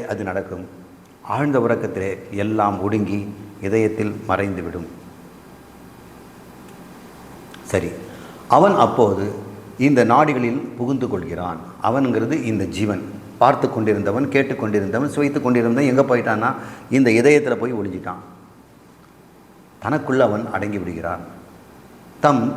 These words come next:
ந கஷ்டன பாப்மா ஸ்பிருசதி. அப்பொழுது அவன் எந்த பாபமும் தீண்டுவதில்லை. அவன் சேதுல போய் ஒளிஞ்சிட்டான், பாதுகாப்புல ஒளிஞ்சுக்கிட்டான். எங்க ஒளிஞ்சுக்கிட்டான்? தனக்குள்ளே போய் ஒளிஞ்சிட்டான். தூக்கத்துல கண்கள் பாபம் செய்வதில்லை,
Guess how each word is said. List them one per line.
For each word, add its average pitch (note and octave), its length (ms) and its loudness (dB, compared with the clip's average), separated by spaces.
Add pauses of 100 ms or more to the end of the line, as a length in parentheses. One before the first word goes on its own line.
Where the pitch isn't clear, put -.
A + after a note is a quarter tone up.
(480)
ந D3+ 60 4 (100)
கஷ்டன D3 400 0 (340)
பாப்மா A#2+ 420 2 (680)
ஸ்பிருசதி. A2 580 -4 (760)
அப்பொழுது C3+ 460 4
அவன் A2+ 240 2 (520)
எந்த C#3 260 -2
பாபமும் A2+ 640 -2
தீண்டுவதில்லை. E2+ 640 -10 (840)
அவன் A#2+ 240 -4
சேதுல C3+ 280 2
போய் A2+ 140 -2
ஒளிஞ்சிட்டான், F2+ 440 -8 (840)
பாதுகாப்புல C#3 540 4
ஒளிஞ்சுக்கிட்டான். F2+ 440 -4
எங்க C#3 240 0
ஒளிஞ்சுக்கிட்டான்? C3 600 0
தனக்குள்ளே E3 400 2
போய் D3+ 180 0
ஒளிஞ்சிட்டான். G2 380 -6 (640)
தூக்கத்துல C3 440 2 (680)
கண்கள் C#3 380 4
பாபம் C3 400 2
செய்வதில்லை, A#2+ 520 -4